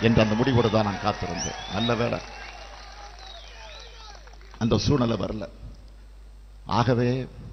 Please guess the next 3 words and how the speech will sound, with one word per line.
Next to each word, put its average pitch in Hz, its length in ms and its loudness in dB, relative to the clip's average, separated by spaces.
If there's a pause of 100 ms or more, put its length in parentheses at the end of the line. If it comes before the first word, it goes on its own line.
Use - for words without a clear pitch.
(1120)
கலைஞருக்கே 131 840 4
இடம் 120 180 2
கொடுக்காத, 104 680 0